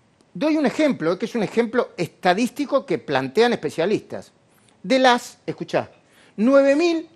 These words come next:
muertes extras que los expertos calculan que se van a producir por la menor atención de las afecciones cardio- y cerebrovasculares, algo que hablamos con Andajasi hace poco.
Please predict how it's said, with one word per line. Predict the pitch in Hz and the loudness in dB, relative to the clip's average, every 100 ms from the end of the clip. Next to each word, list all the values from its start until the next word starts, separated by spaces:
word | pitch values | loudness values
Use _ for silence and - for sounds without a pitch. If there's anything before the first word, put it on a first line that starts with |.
| - | -4
muertes | 214 285 285 247 - - | 0 0 0 -2 -4 -2
extras | 302 302 - - 190 190 - - _ _ _ _ _ | -2 -2 -6 -2 0 0 -4 -20 _ _ _ _ _
que | - | -2
los | 175 165 | -2 -2
expertos | 180 - - 370 240 - 196 196 - _ _ | -8 -10 0 4 4 2 -4 -4 -12 _ _
calculan | - 202 202 320 233 190 185 - _ _ | 0 0 2 0 4 4 2 -10 _ _
que | 190 | 0
se | - 208 | 2 2
van | 277 | 4
a | 285 | 2
producir | - 208 208 - 160 156 - _ _ _ | 0 0 -2 -2 -4 -6 -12 _ _ _
por | 240 240 | 2 4
la | 247 | 4
menor | 254 269 302 339 349 - | 4 2 4 2 0 0
atención | 226 226 226 - 254 277 311 | 2 2 0 0 2 2 2
de | 247 | 0
las | - | 0
afecciones | 180 196 180 - 240 247 262 - _ _ _ | -2 -4 -8 -2 0 0 -4 -12 _ _ _
cardio- | 254 262 254 285 294 - | 2 4 2 2 2 0
y | 208 | -8
cerebrovasculares, | - 196 190 185 180 165 202 233 139 110 - | 0 2 2 2 0 -2 2 2 2 -2 -6
algo | 180 196 202 | -2 -2 0
que | |
hablamos | 165 170 202 185 | 0 0 -2 -4
con | 151 143 - - | -6 -8 -10 -10
Andajasi | 143 139 185 170 165 160 _ _ _ - | -6 -2 -2 -2 -4 -12 _ _ _ -12
hace | 143 | -10
poco. | 135 120 - | -10 -12 -14